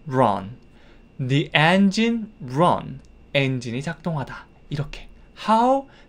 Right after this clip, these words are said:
the engine run." 이렇게 하면 얘기해도 사실 원어민들 충분히 알아들을 겁니다.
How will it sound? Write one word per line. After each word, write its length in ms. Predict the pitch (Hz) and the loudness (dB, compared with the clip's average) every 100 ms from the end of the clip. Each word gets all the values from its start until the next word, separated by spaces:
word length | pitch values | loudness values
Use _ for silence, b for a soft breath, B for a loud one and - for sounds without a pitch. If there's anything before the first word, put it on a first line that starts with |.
| - | -4
the 200 | 139 - | -4 -2
engine 600 | - 147 170 165 180 170 147 | 0 0 0 -2 -2 -2 -2
run." 400 | 139 185 101 98 - - b b b b | 0 0 -2 -8 -16 -20 b b b b
이렇게 240 | 165 233 240 | 2 2 2
하면 220 | 247 240 | 0 2
얘기해도 320 | 165 151 127 | 2 0 -4
사실 220 | 131 147 135 | -2 -6 -4
원어민들 520 | 110 123 127 110 98 | -4 -4 -6 -8 -10
충분히 340 | - 147 131 | -8 -8 -8
알아들을 400 | 104 120 117 107 | -10 -10 -6 -4
겁니다. 400 | - - - - | -4 -6 -8 -12